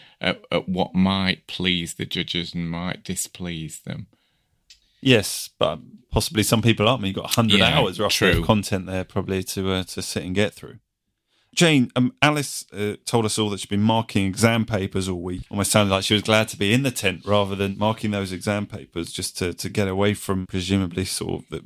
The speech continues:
Speaker 2: the, the schoolwork she had. And, and she went for this sort of lemon,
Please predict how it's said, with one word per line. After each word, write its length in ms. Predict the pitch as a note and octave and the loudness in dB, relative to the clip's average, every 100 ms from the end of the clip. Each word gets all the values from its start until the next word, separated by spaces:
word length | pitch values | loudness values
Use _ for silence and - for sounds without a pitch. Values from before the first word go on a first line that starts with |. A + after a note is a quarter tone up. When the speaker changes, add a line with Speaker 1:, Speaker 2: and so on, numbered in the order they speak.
| F2 | -12
Speaker 2:
the, 40 | |
the 160 | - C2 | -12 -4
schoolwork 560 | - - B2 G2 - - | 2 6 6 4 -2 -4
she 160 | F#2 | -6
had. 220 | F#2 B1+ - - - - | -6 -10 -14 -20 -6 0
And, 180 | A#2 - | 2 2
and 100 | B2 | 2
she 180 | - D3 | 2 4
went 220 | C3+ B2+ | 4 2
for 80 | - | 2
this 160 | A#2 - | 0 0
sort 180 | - | 0
of 60 | A2+ | 4
lemon, 440 | A#2 A2 G#2 G#2 | 4 4 0 -4